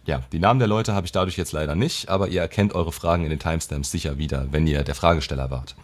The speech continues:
Also los. Erste Frage, zu eigenen Fehlern stehen im Zusammenhang mit Anziehungsverlust. In Klammern, niemand ist perfekt.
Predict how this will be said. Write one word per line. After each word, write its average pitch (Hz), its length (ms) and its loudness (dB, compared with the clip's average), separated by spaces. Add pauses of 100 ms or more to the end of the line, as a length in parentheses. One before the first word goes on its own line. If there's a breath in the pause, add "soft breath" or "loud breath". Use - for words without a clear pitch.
(880 loud breath)
Also 101 260 4
los. 67 340 -6 (680 soft breath)
Erste 127 260 2
Frage, 71 480 -2
zu - 200 -4
eigenen 123 340 4
Fehlern 95 380 0
stehen 95 360 2
im 78 160 -2
Zusammenhang 90 580 2
mit 87 140 -2
Anziehungsverlust. 73 1000 0 (240)
In 80 100 -6
Klammern, 82 460 2
niemand 76 320 4
ist 73 120 -4
perfekt. - 480 -2